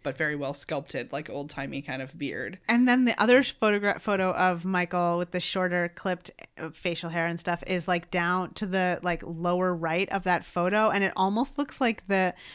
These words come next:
Speaker 2: photo of himself with a long beard is, like, holding
Speaker 1: <laughs>
Speaker 2: the
Speaker 1: Like a
Speaker 2: other photo,
Speaker 1: baby
Speaker 2: like a
Speaker 1: version?
Speaker 2: baby of him on his lap for this photograph.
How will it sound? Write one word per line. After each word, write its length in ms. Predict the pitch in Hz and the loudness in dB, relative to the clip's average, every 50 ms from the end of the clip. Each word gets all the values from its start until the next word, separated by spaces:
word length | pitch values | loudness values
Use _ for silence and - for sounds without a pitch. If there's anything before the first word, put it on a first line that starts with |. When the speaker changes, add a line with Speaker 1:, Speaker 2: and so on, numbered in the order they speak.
| - - | -20 -18
Speaker 2:
photo 400 | - - - 226 226 247 247 233 | -4 2 6 8 8 8 8 6
of 100 | 220 214 | 6 4
himself 420 | - 208 196 - - 185 180 185 - | 2 0 -2 -2 -2 -2 -2 -2 -2
with 100 | 208 185 | -2 -2
a 40 | 175 | -2
long 360 | 170 170 170 170 170 185 190 | 0 2 2 2 2 0 0
beard 280 | 190 196 196 208 208 - | 0 2 2 2 2 2
is, 160 | 180 180 - | 0 -2 0
like, 140 | 185 175 - - | -2 -2 -4 -6
holding 1000 | - - - - - - - 202 190 185 190 196 190 226 214 226 233 254 269 269 | -18 -18 -14 -6 -4 -2 0 2 2 2 0 0 2 4 4 6 6 6 8 8
Speaker 1:
<laughs> 460 | 277 277 - - - - - - 359 - | 8 6 4 0 -2 0 0 0 4 8
Speaker 2:
the 120 | 294 254 | 10 10
Speaker 1:
Like 0 | |
a 40 | 214 | 12
Speaker 2:
other 200 | 220 240 262 269 | 12 12 10 10
photo, 260 | 226 214 226 233 240 | 10 10 10 10 10
Speaker 1:
baby 120 | 226 220 247 | 10 8 10
Speaker 2:
like 160 | 254 247 233 | 10 10 10
a 40 | 277 | 10
Speaker 1:
version? 140 | 240 220 262 | 8 8 10
Speaker 2:
baby 600 | 262 254 320 349 359 349 262 247 220 226 233 240 | 12 12 12 12 12 12 12 10 8 10 10 10
of 300 | - - 226 220 214 214 | 10 10 10 8 8 6
him 300 | 226 247 220 208 208 208 | 6 6 6 6 6 6
on 180 | - - 208 214 | 4 4 4 4
his 180 | 214 214 190 190 | 4 2 2 2
lap 460 | 214 233 247 226 180 170 170 - - | 4 4 6 6 6 4 2 0 -2
for 160 | - - 202 | 0 0 2
this 200 | 185 190 - - | 2 2 0 -2
photograph. 680 | - - 220 214 202 190 - - - - - - 220 427 | 2 4 4 6 6 6 4 4 6 6 4 4 2 0